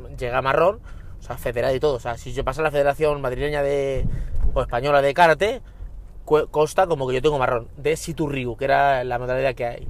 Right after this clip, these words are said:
¿vale? Aquí en Talavera no he visto Situ Ryu, aquí he visto Gojo Ryu, que es otra modalidad, tendría que empezar desde cero, de blanco, bueno, pero me da igual, porque es, es, no pienso, "Jo, estoy haciendo deportes", pienso que estoy jugando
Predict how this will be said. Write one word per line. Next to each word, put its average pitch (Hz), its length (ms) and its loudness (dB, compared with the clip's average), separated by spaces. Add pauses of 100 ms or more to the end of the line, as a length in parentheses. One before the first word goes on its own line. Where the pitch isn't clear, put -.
¿vale? 131 180 -10 (180)
Aquí 180 160 0
en 202 80 -2
Talavera 190 480 6
no 165 120 -6
he - 40 -2
visto 175 140 -6
Situ 143 180 -6
Ryu, 135 140 -2
aquí 139 240 -2
he 185 140 2
visto 185 320 -4
Gojo 151 340 2
Ryu, 120 280 -8 (520)
que 156 60 0
es 147 60 0
otra 151 100 6
modalidad, 123 420 2 (120)
tendría 139 220 -4
que 151 100 0
empezar 170 240 -2
desde 139 160 0
cero, 127 200 -2
de 127 140 -4
blanco, 120 260 -4
bueno, 170 320 -4
pero 143 120 -4
me 147 60 -4
da 151 60 -4
igual, 160 220 4
porque 165 160 2
es, 196 120 -8 (260)
es, 196 160 -10 (140)
no 208 320 0
pienso, 247 420 -2 (380)
"Jo, 196 300 -10
estoy 196 160 -14
haciendo 202 280 -6
deportes", 190 540 -2 (160)
pienso 226 200 -2
que 220 80 -4
estoy 226 120 -6
jugando 202 460 0